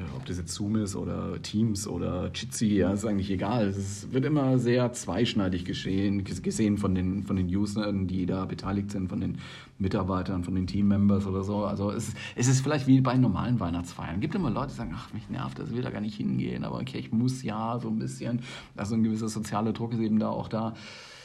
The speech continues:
Oder, äh, ich meine, letztendlich verhält es bei den Weihnachtsfeiern wie, wie mi-, wie mit den Firmen-Events insgesamt, mit den, mit den Meetings, die halt so stattfinden, ne? Äh, macht man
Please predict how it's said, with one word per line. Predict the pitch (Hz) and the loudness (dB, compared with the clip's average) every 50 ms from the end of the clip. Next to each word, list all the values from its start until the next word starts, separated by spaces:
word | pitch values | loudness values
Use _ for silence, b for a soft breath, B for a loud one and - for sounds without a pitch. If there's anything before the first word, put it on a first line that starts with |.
| B B B B B B | B B B B B B
Oder, | - 117 120 120 | -4 0 0 0
äh, | 98 92 104 117 117 - | 0 -2 -4 -6 -4 -4
ich | 143 127 | -2 2
meine, | 139 143 139 | 4 6 8
letztendlich | 131 135 131 151 147 143 127 127 | 8 8 8 4 4 4 2 4
verhält | 127 123 131 135 135 | 4 2 2 4 2
es | 123 110 - - - 65 62 - - - - - 76 - - - | 0 0 0 -6 -8 -8 -8 -8 -8 -10 -10 -6 -6 -4 -4 -2
bei | - 113 | -2 0
den | 120 123 110 | 2 2 2
Weihnachtsfeiern | 107 113 127 131 131 131 - 123 117 117 117 110 110 | 4 4 2 2 0 0 0 -2 0 2 2 2 2
wie, | 113 104 | 2 2
wie | 107 117 | 2 4
mi-, | 120 117 117 - - - | 4 4 2 0 -4 -2
wie | 123 120 | 0 2
mit | 113 120 117 - | 2 2 2 2
den | 120 110 110 110 110 107 | 4 4 6 6 4 2
Firmen-Events | - - 123 120 117 107 98 113 110 107 - | 2 0 2 4 4 4 4 4 2 2 2
insgesamt, | 123 110 - - 104 85 101 104 107 104 98 | 0 -2 -2 -4 -4 -2 0 0 2 2 2
mit | - - | 0 -2
den, | - - 98 95 104 - | -4 -4 -6 -6 -6 -8
mit | - 104 | -8 -6
den | 107 101 95 | -4 -4 -2
Meetings, | 95 98 113 107 - 104 92 92 85 | -2 -2 -2 -2 -2 -2 -2 -2 -4
die | - 101 | -4 -2
halt | 90 90 87 | -2 -2 -4
so | 92 101 95 98 95 95 95 | -4 -4 -4 -4 -4 -6 -8
stattfinden, | - - 110 104 101 - - - 92 90 90 - - - | -10 -8 -8 -8 -8 -8 -6 -4 -2 -2 -2 -2 -4 -4
ne? | - 113 127 131 131 B B B B B B B | -2 -2 -2 -2 -4 B B B B B B B
Äh, | - 101 104 98 - - | -6 -6 -4 -4 -2 -2
macht | 101 110 113 - - - | -2 -2 -2 -2 0 0
man | 123 117 117 113 110 113 127 - | 2 4 6 6 6 4 4 0